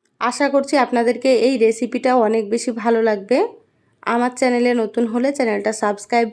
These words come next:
করে দেবেন, বেল বাটন on করে রাখবেন পরবর্তী ভিডিও নোটিফিকেশান পাওয়ার জন্য। চলুন রেসিপিটা শুরু করি। এখানে দেখুন আড়াইশো গ্রাম পটল এইভাবে খোসা ছাড়িয়ে নিয়েছি। খোসাগুলোকে ছাড়িয়ে নিতে হবে। তো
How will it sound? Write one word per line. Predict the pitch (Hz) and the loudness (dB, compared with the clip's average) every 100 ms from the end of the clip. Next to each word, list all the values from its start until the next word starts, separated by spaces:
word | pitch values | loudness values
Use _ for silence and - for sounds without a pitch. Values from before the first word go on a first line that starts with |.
| - | 0
করে | 233 226 | 2 2
দেবেন, | 226 220 339 - - _ _ _ | 2 2 0 -2 -12 _ _ _
বেল | 214 233 269 | 0 0 2
বাটন | 302 302 302 | 0 2 2
on | 254 233 | 2 0
করে | 220 240 233 | 0 0 2
রাখবেন | 214 202 214 320 | 0 0 0 0
পরবর্তী | 311 233 214 220 220 240 | 2 2 2 -2 -2 -6
ভিডিও | 214 220 240 | -6 -2 2
নোটিফিকেশান | 294 247 233 233 226 233 277 330 | 2 0 -2 -2 -2 -2 -2 -2
পাওয়ার | - 214 202 190 | 0 0 0 -2
জন্য। | 208 196 196 - _ _ _ _ _ _ - | -2 -2 -6 -10 _ _ _ _ _ _ 0
চলুন | 262 262 320 | 2 4 4
রেসিপিটা | 277 240 240 214 240 247 | 2 2 -2 -4 -2 -2
শুরু | 254 247 | 0 0
করি। | 247 220 233 392 - _ _ _ _ - | 0 0 0 0 -6 _ _ _ _ -2
এখানে | 262 269 277 | 0 0 0
দেখুন | 254 240 247 320 | 2 0 0 -2
আড়াইশো | - 233 226 226 247 | -2 2 2 2 2
গ্রাম | 226 269 277 | 2 0 0
পটল | 226 220 294 - - _ _ _ _ | -2 0 -2 -2 -14 _ _ _ _
এইভাবে | - 240 233 233 277 | 0 2 2 0 0
খোসা | 277 254 269 | 0 0 0
ছাড়িয়ে | 262 240 240 233 | 2 2 4 4
নিয়েছি। | 214 208 202 294 440 - _ _ _ _ _ | 2 -2 -2 -2 -2 -6 _ _ _ _ _
খোসাগুলোকে | 247 254 247 254 254 370 | -2 0 2 2 2 0
ছাড়িয়ে | - 247 233 226 | 0 0 2 0
নিতে | 220 214 | 0 -2
হবে। | 226 202 220 415 - - _ _ _ | -2 0 0 -2 -4 -18 _ _ _
তো | _ | _